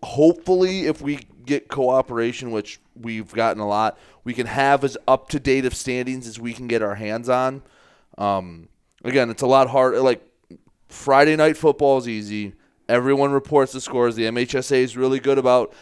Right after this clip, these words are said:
having it in fairly quickly. Only one time I remember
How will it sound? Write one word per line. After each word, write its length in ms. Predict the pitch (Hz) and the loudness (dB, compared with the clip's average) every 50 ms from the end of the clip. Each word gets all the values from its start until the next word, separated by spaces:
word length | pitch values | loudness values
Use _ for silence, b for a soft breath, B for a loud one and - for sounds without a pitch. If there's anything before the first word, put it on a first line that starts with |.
| B B B | B B B
having 320 | - 113 113 120 117 127 | -2 0 0 0 0 -2
it 120 | 131 127 123 | -4 -2 -2
in 200 | 127 127 127 120 | -2 -2 -4 -6
fairly 580 | 101 104 - - - 120 120 127 131 139 143 139 | -12 -18 -16 -8 -4 -2 0 0 0 0 -2 -4
quickly. 440 | - - 175 175 170 - 131 127 123 | -4 -2 -2 -2 -2 -2 -4 -4 -4
Only 220 | 123 127 127 127 | -4 -4 -4 -6
one 300 | 113 98 98 110 120 127 | -6 -4 -2 -2 -2 -2
time 300 | 113 - 131 135 131 127 | -4 -2 -2 0 0 0
I 80 | 120 113 | 0 -2
remember 580 | 113 117 107 107 107 107 107 101 101 98 95 | -2 -2 -4 -4 -4 -4 -4 -6 -6 -8 -8